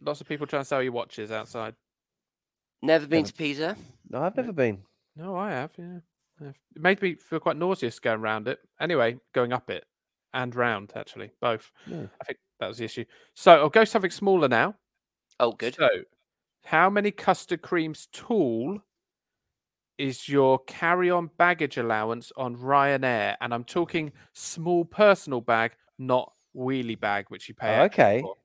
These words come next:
Speaker 3: Oh, this
Speaker 1: So
Speaker 3: feels
Speaker 1: how
Speaker 3: a lot
Speaker 1: many,
Speaker 3: more manageable.
Speaker 1: how
Speaker 2: Well,
Speaker 1: many
Speaker 2: it's got a
Speaker 1: custard creams tall is the carry-on small personal bag on Ryanair, currently recording in May twenty twenty-three?
Speaker 3: I like, I like,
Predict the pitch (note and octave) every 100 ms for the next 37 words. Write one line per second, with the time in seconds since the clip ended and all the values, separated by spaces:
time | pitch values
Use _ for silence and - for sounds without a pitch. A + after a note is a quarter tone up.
0 | _ - B2+ C#3 A#2 A#2 F3+ G3 G2+ B2
1 | A2 A2 G#2+ G2+ G2+ G2 _ _ _ D3
2 | D#3+ D3+ F#3 E3+ F3 - F3 _ G3 F3+
3 | E3 - - A3 F#3 C3+ B2+ D3 - _
4 | _ _ _ _ _ B2+ B2 - - -
5 | - C#3+ D3+ C#3+ C3+ C3 - D#3+ A#3+ -
6 | D#3 - C3 A#2 A#2 A2+ - _ _ _
7 | - C3 B2 A#2+ A#2 A2 G#2+ G#2 G#2+ -
8 | E3 B2+ A#2 A2+ A2+ _ _ _ C3 A#2+
9 | A#2+ A2 G#2+ G#2 A2+ - A#2 A2 G#2 -
10 | G#2+ G2 - G2+ - _ G#2+ G2+ F#2+ G2
11 | _ - - A#2 C3 - A2+ B2+